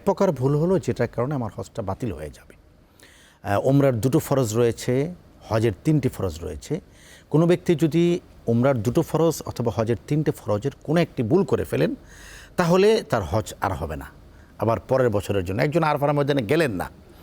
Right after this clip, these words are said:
তিনি বলেন যে, "আমি তো একটু জেদ্দায় গিয়েছিলাম, আমি তো আসলে যেতে পারিনি, তো পরের দিন গেলে হবে কি?" "না, পরের দিন গেলে হবে না।"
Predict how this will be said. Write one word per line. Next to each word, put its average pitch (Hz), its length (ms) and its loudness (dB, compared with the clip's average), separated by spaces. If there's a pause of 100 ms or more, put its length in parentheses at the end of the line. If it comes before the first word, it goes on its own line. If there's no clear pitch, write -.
(300)
তিনি 220 120 6
বলেন 185 240 4
যে, 160 60 4
"আমি 151 80 2
তো 151 60 4
একটু 135 120 0
জেদ্দায় 123 360 2
গিয়েছিলাম, 143 520 0
আমি 104 180 -2
তো 101 100 0
আসলে 98 300 -2 (420)
যেতে 120 200 2
পারিনি, 98 300 2
তো 101 140 -4
পরের 123 320 0
দিন 107 140 -2
গেলে 92 160 -2
হবে 85 160 -6
কি?" 110 80 -4
"না, 104 140 -2
পরের 90 220 -4
দিন 82 140 -10
গেলে 80 160 -8
হবে - 220 -16
না।" - 120 -20